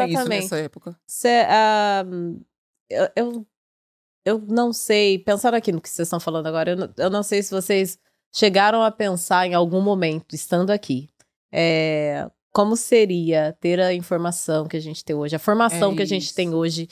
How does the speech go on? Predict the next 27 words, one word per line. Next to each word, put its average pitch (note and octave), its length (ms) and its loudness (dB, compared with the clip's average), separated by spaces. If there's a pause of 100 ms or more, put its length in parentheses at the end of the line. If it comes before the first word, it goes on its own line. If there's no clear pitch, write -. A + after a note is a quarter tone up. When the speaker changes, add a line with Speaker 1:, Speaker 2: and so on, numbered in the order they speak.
(320)
Speaker 1:
de F3 480 0
mulher E3+ 360 0
preta, G3 680 2 (160)
de E3 160 -4
beleza E3 680 4
de F3+ 100 -4
mulher D#3+ 360 -2
preta, D#3+ 520 -2 (480)
é, E3 320 2 (240)
com G3+ 360 4
essa, F#3 440 2
com E3 40 -6
Speaker 2:
Uhum. E3+ 60 -2
Speaker 1:
acesso F#3+ 320 -2
à - 20 -2
internet, G3 360 0
com D#3+ 60 0
acesso E3+ 300 0
ao F3 240 2
Instagram, E3+ 440 -4
acesso E3+ 360 -2
a, F3 60 4
a E3 140 0
toda G3+ 260 -2
essa G#3 140 -4
afirmação. F3+ 580 -2 (400)
Como C4+ 580 4